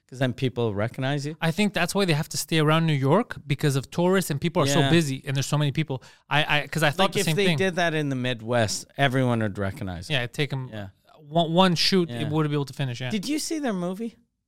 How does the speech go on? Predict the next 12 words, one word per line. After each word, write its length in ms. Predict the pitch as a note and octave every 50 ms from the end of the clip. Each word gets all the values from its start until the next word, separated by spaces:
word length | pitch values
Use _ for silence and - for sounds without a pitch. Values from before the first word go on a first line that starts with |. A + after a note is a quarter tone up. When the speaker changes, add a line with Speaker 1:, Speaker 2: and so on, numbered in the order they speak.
| _ _ _ _ _ _ _ _ _ _ _ _ _ _
Speaker 2:
I 120 | - - - -
don't 140 | - - -
think 160 | C3+ B2+ -
so. 180 | - B2 A#2 _ _
Speaker 1:
Movie 180 | C#3+ D#3+ E3+
Speaker 2:
Was 100 | D#3 D3+
it 40 | D#3+
any 120 | D#3 E3 E3
Speaker 1:
was 60 | D3
Speaker 2:
good? 220 | E3+ G3 G3 B2+ B2+
Speaker 1:
really 260 | C3+ B2 A#2 A2+ A2
bad. 320 | F#2 F#2+ G2 G2 G2+ G2+